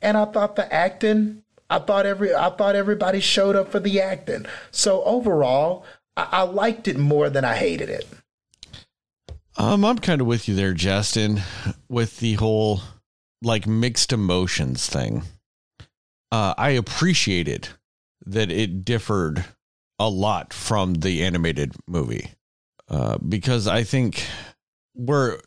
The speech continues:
Speaker 2: Disney's had a hard time when it comes to making live action versions of their movies, they're either too much like the movie, a la The Lion King, while also being devoid of any of personality of its own,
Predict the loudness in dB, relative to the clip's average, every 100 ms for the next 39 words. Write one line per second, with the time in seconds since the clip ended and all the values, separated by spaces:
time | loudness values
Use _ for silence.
0 | _ 0 2 4 2 2 4 2 2 0
1 | 2 0 0 -4 0 2 2 0 0 0
2 | 0 0 0 0 0 0 2 2 2 -2
3 | -2 -2 0 0 2 0 0 0 0 0
4 | 0 -2 -4 -6 -8 -20 _ _ _ _
5 | -10 -2 0 2 2 2 2 2 0 -4
6 | _ _ _ _ 0 4 4 4 2 0
7 | -2 -2 0 0 2 0 0 -2 -4 -12
8 | _ _ _ _ _ -2 0 2 0 -2
9 | -4 0 2 2 0 0 -2 -4 -4 -6
10 | _ _ _ _ -2 0 0 0 0 0
11 | 0 0 0 0 0 0 2 2 0 0
12 | 0 0 -2 -2 0 0 0 2 2 0
13 | 0 0 0 0 -2 -4